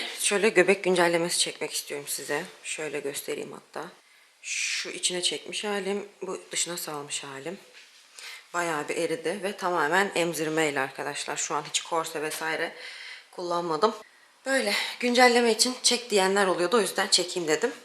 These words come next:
Tatlımız da buydu. Böyle çikolatalı baklava almışlar ama dediğim gibi unutmuşuz. Bir sürü şey yedik zaten ama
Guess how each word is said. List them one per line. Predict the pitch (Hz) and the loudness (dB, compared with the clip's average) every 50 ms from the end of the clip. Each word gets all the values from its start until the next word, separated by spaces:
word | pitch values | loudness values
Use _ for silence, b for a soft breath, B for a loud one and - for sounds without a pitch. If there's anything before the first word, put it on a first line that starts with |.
| - - _ _ _ - - | -20 -20 _ _ _ -16 -8
Tatlımız | - 202 190 - - - 202 196 185 - | -6 -6 -6 -6 -6 -6 -6 -6 -4 -4
da | - 185 180 | -6 -6 -4
buydu. | 185 185 165 - 165 180 175 - - _ - - - _ _ _ - - - B B B B B B B _ _ _ - | -4 -6 -4 -4 -6 -8 -8 -12 -18 _ -20 -20 -20 _ _ _ -20 -20 -20 B B B B B B B _ _ _ -12
Böyle | 160 160 151 | -10 -8 0
çikolatalı | 160 - - - 165 165 - - 160 151 156 | 0 0 0 0 -4 -8 -8 -8 -8 -4 -4
baklava | 156 160 - - 202 - 175 | -4 -4 -2 -2 -2 0 0
almışlar | 175 170 170 - - - - 180 185 - - | -2 -2 0 0 0 2 2 -2 -6 -4 -2
ama | 180 175 180 220 233 214 | 0 0 0 -2 0 -2
dediğim | 170 185 175 196 214 214 | -4 -4 -2 -2 -2 -2
gibi | - 190 - | -2 -6 -6
unutmuşuz. | - 185 190 190 - - 190 185 - - 180 - _ _ _ - | -4 -4 -4 -4 -4 -4 -4 -2 -2 -2 -4 -6 _ _ _ -12
Bir | 208 196 | -10 -8
sürü | 190 - 202 196 | -8 -6 -2 0
şey | - - 220 208 196 185 | 0 0 0 0 0 -2
yedik | 180 180 165 - | -4 -4 -6 -8
zaten | - 175 170 170 - 208 196 | -8 -6 -6 -6 -6 -8 -6
ama | 214 208 202 208 226 | -6 -4 -4 -6 -6